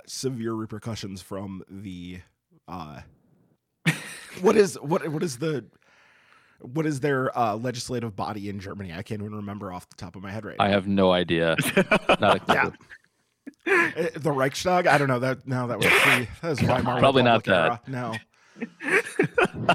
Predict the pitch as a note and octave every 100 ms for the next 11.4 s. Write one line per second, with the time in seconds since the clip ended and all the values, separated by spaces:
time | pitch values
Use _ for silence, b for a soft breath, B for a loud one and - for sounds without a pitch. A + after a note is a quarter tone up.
0 | - - - - - B B B B A#2
1 | G#2 G2 - B2 C3+ B2+ A#2+ A2+ G#2 A2
2 | A2+ G#2+ G2+ F#2+ F#2+ F2+ F2 F2 E2+ _
3 | _ _ - A2+ - G#2+ G2 F2+ G2 G2
4 | - F2+ E2 E2 D#2+ - E2+ E2 - -
5 | F2 F2 F#2+ G#2+ E2 - - - F#2 F#2
6 | F#2 F#2 _ G2 F#2+ F#2 F#2 G#2 E2 D#2+
7 | D2+ - D#2 - B B C#3 F#2+ F2+ E2
8 | D#2+ - C3 B2+ B2 - E3 - F3+ G#3+
9 | G3+ A3+ A#3 A3 F#3+ F#3 F3 D3+ C#3+ B2
10 | G2+ F#2 F2+ E2+ - _ _ _ _ _
11 | F#4+ A#3 A2+